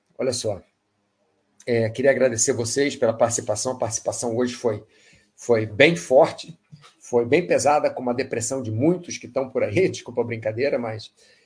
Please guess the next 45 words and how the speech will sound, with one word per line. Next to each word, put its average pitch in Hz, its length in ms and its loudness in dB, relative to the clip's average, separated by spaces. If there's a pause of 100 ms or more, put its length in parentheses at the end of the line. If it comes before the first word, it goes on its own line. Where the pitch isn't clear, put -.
(240)
é, 110 720 -4 (960)
enfim, 120 440 -8 (580)
o - 40 -20
pessoal 131 280 2
participou 120 440 -2
bem. 123 380 2
Eu 120 120 -8
gosto 127 300 6
quando 113 120 -8
vocês 113 160 -8
participam, 120 600 -4
porque - 160 -12
eu 110 60 2
aprendo 120 320 -4
um 113 40 -4
monte 127 360 0
com 113 120 -16
vocês 107 360 -8
também. 123 380 -8
Tenho 117 200 -8
várias 127 340 2
ideias. 123 580 0 (440)
É, 110 120 -2
vocês 110 200 -6
viram 110 300 -4
que 120 100 -8
eu 117 40 -4
nem, 131 280 -6 (200)
nem 131 220 2
usei. 117 200 -2
Eu 127 40 0
vou 131 100 0
até - 140 -10
tirar 120 200 -4
esse 110 160 -8
negócio 107 280 -10
aqui, 104 260 -16
ó. 95 60 -14
Ctrl - 360 -16
Q, 104 360 -18
pronto, 101 340 -16
tchau. - 240 -16 (760)
É, 113 300 -4
cadê 107 280 -6
eu? 95 100 -12